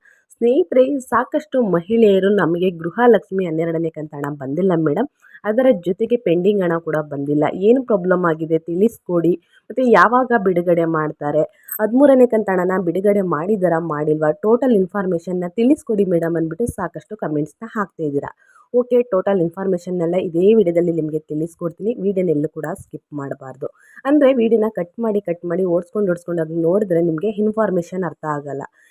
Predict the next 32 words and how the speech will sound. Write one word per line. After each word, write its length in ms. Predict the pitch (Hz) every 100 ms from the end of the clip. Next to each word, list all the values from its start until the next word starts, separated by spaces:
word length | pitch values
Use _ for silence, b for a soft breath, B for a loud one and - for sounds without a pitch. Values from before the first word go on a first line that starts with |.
| b 196
ಬಿಗಿನ್ನಿಂದ 480 | 233 311 311 269 240 196
ಎಂಡ್ 180 | 190 185
ತನಕ, 260 | 185 175 175
ಅಂದ್ರೆ 200 | 180 190
ಮೊದಲಿನಿಂದ 460 | 175 170 220 220 208
ಕೊನೆ 300 | - 175 202
ತನಕ 260 | 202 185 180
ವಿಡಿಯೋ 380 | 180 175 175 175
ವಾಚ್ 340 | 165 185 -
ಮಾಡಿ. 260 | 233 190 180
ಇಷ್ಟ 340 | 196 185 - 185
ಆದ್ರೆ 300 | 165 170 165
ದಯವಿಟ್ಟು 440 | 151 156 160 180
ಲೈಕ್ 360 | 180 160 180 -
ಮಾಡಿ. 240 | 175 156 - _ _ _ -
ಇನ್ನೂ 160 | 277 311
ನನ್ನ 160 | 247
ಚಾನಲ್ನ 380 | 214 196 185 180 185
ಸಬ್ಸ್ಕ್ರೈಬ್ 520 | - 151 _ 202 196
ಮಾಡ್ಕೊಂಡಿಲ್ಲ 420 | 175 170 165 160 165
ಅಥವಾ 180 | 196
ಹೊಸ್ದಾಗಿ 500 | 202 170 - 233 190
ವಿಸಿಟ್ 420 | 175 175 175 226 202
ಮಾಡಿ 220 | 175 165
ಏನಾದ್ರೂ 300 | 165 165 165
ವಿಡಿಯೋ 320 | 160 170 180
ನೋಡ್ತಿದ್ರೆ 500 | 165 156 - 151 180
ದಯವಿಟ್ಟು 680 | 170 170 196 220 185 - 233
ವಿಡಿಯೋದಲ್ಲಿ 460 | 180 180 175 175
ಒಳ್ಳೆ 280 | 170 170 180
ಮಾಹಿತಿ 440 | 165 160 170 214 214
ಸಿಕ್ಕಿದ್ದಲ್ಲಿ 580 | 190 - 165 170 214